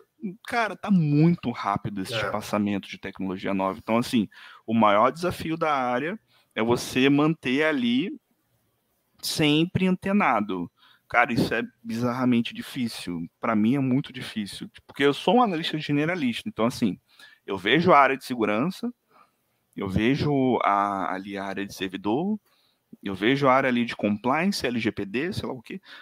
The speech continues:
Speaker 1: Então, assim, toda hora tem coisa nova. Tem gente
Speaker 2: Uhum.
Speaker 1: alterando coisa, pedindo coisa nova. Então, assim, eu vejo hoje, né,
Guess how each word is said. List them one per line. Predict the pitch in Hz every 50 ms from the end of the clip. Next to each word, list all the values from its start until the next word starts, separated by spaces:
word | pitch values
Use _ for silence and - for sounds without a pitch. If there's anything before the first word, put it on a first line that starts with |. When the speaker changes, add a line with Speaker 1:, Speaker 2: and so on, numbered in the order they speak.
| - _
Speaker 1:
Então, | - 175
assim, | 190 190 - 196 151 131 - _ _ -
toda | - 151 156 151 160 170 170 175 180 180
hora | 151 131 127 131 143 147
tem | - - 143 135
coisa | - - 110 113 120 127
nova. | 151 139 104 104 107 107 107 113 113 120 131 127 - _
Tem | - 123 113
gente | 110 120 135 143 -
Speaker 2:
Uhum. | 143
Speaker 1:
alterando | 123 120 127 120 113 107 107 113 123 - -
coisa, | - 92 101 101 104 110 123
pedindo | - - 110 107 110 110 147 175
coisa | - - 151 143 139 131
nova. | 120 113 107 107 117 120 123
Então, | 117 - 131 135
assim, | 147 - - 156 135 113 101 101 - - _ _ - - - - - _ _ _ _ _ _ _ _ _ -
eu | - 117
vejo | 107 101 123 131 143 160 147 -
hoje, | - 135 127 127 117 104 107 104
né, | 107 107 104 104 98 98